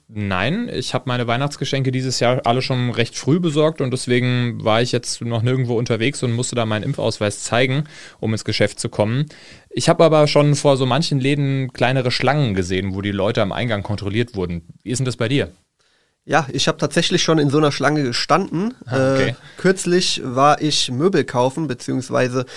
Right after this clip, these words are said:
Speaker 2: wollte ich mir brandneue Stühle kaufen und am Möbelhaus stand ich dann tatsächlich ein paar Minuten an, weil doch schon recht viel Betrieb war.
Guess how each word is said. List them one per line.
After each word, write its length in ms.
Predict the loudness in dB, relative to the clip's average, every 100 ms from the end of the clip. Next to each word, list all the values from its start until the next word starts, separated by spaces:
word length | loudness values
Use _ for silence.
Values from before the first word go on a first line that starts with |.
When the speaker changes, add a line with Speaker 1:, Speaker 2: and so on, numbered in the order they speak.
| -18 -12 0
Speaker 2:
wollte 240 | 0 0
ich 100 | 0
mir 380 | 2 4 2 0 -8
brandneue 480 | -4 -2 0 0 0
Stühle 320 | 0 0 0
kaufen 520 | 2 2 2 -2 -4
und 500 | -2 0 0 0 -6 -10
am 180 | -4 0
Möbelhaus 460 | 2 2 2 2 0
stand 280 | -2 -2
ich 100 | -2
dann 140 | -2 0
tatsächlich 520 | 0 0 0 0 -2
ein 100 | 0
paar 160 | 2 2
Minuten 380 | 2 0 0
an, 320 | -2 -2 -2 -6 -20 -20 -20 -4
weil 580 | 2 6 6 4 2 2
doch 180 | 0
schon 180 | 0 -2
recht 220 | 0 -2
viel 140 | -2 -2
Betrieb 400 | -2 -2 -4 0
war. 240 | 0 0